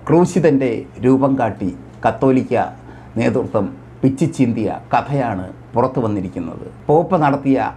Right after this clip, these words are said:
അന്വേഷണ സമിതിയാണ് ഇത് പുറത്തുവിട്ടിരിക്കുന്നത്. ആൺകുട്ടികളെ കന്യാസ്ത്രീകൾ ലൈംഗികമായി കീഴടക്കി. പതിനൊന്നും പന്ത്രണ്ടും വയസ്സുള്ള പെൺകുട്ടികളെ വൈദികന്മാർ വലിച്ചു കീറി.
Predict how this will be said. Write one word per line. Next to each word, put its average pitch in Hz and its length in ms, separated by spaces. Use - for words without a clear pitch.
അന്വേഷണ 135 540
സമിതിയാണ് 117 600
ഇത് 110 140
പുറത്തുവിട്ടിരിക്കുന്നത്. 92 1000
ആൺകുട്ടികളെ 156 760
കന്യാസ്ത്രീകൾ 135 680
ലൈംഗികമായി 123 880
കീഴടക്കി. 104 520
പതിനൊന്നും 156 480
പന്ത്രണ്ടും 139 440
വയസ്സുള്ള 131 600
പെൺകുട്ടികളെ 117 640
വൈദികന്മാർ 123 720
വലിച്ചു 135 300
കീറി. 95 320